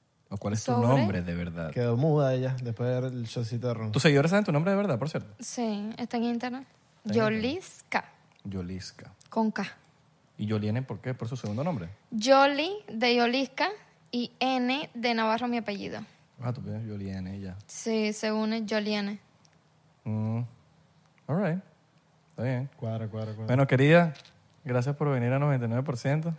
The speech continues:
Speaker 2: Gracias por invitarme.
Speaker 1: Fue un honor
Speaker 2: Ujú.
Speaker 1: tenerte aquí en nuestro podcast y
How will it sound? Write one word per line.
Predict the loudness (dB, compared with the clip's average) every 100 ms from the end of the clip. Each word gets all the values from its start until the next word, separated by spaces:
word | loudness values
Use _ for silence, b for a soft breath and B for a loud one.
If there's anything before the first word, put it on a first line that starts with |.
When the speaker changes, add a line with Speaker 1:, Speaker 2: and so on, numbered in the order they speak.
| -6
Speaker 2:
Gracias | -2 -2 0
por | -2
invitarme. | -2 -2 0 0 0 2
Speaker 1:
Fue | 2
un | 4
honor | 4 6 6 4
Speaker 2:
Ujú. | 0 -2 0
Speaker 1:
tenerte | 2 2 2
aquí | 0
en | 2
nuestro | 2 0
podcast | 4 4 4 2 2 0
y | 2 4 4 4 4